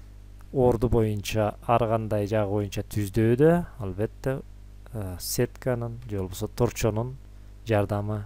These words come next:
абдан эле чоң. Показать границы, выход за обрез, печатаемая область. Бул, э, ушул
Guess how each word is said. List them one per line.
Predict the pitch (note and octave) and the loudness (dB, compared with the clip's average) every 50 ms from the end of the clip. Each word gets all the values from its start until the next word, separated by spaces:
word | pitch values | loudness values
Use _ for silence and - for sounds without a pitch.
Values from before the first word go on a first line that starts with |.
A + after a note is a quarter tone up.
| - - - | -10 -12 -8
абдан | G2+ G2 F2+ F2 G2 F#2 F#2 F2+ | -8 -8 -6 -4 -4 -4 -4 -6
эле | F2 F2 F2 - | -6 -8 -10 -10
чоң. | - - - G2+ F2+ E2 - - - - - - - - - - - - - - - - - - - - - - - - - - - - - - - - - - - - - - | -6 -4 -4 -4 -4 -6 -10 -16 -18 -18 -18 -18 -18 -18 -18 -18 -18 -18 -18 -18 -18 -18 -18 -18 -18 -18 -18 -18 -18 -18 -18 -18 -18 -18 -18 -18 -18 -18 -18 -18 -12 -12 2 6
Показать | - C3+ - - D#3+ D3+ D#3 F3+ F#3 F3 - - - - - - - | 6 6 10 8 8 10 12 10 10 10 6 -6 -6 -6 -6 -6 -6
границы, | D#3 C#3+ D3+ D3 D#3 C#3 B2+ A#2+ A2 - - - - D3+ D3+ E3 E3 D#3 D3 - - - - - - | 0 4 6 8 8 8 6 2 2 0 -2 2 4 6 6 6 4 2 -2 -6 -14 -14 -16 -14 -8
выход | - C3 A2+ B2 C#3+ C3 - C3 B2+ G#2+ | -6 0 4 6 6 6 6 2 2 2
за | G#2+ A2 B2 A#2 A2 G#2 | 2 4 4 6 6 4
обрез, | G2 F#2 G2 A2+ C3 D#3 E3 E3 - - | 2 0 4 4 6 6 6 4 2 -2
печатаемая | - - B2 A2 - - C#3 C#3 - - C#3 C3 B2+ B2 B2 B2 B2 B2 A#2+ A#2 | -6 -8 -8 -6 0 2 2 2 2 2 2 2 4 2 2 0 2 2 4 4
область. | A2+ A2 G#2 F#2+ G2 F#2+ F#2 - - - | 2 2 2 0 -2 -4 -4 -6 -8 -4
Бул, | - A#2+ A2 G#2 G#2 - - - | -2 0 0 0 -2 -4 -8 -8
э, | B2+ G#2+ G2 F#2+ F#2+ F#2+ F#2+ G2 | -6 -4 -2 -2 -2 -2 -2 -4
ушул | F#2+ - - G#2 G2 G2+ | -4 -6 -6 -6 -6 -6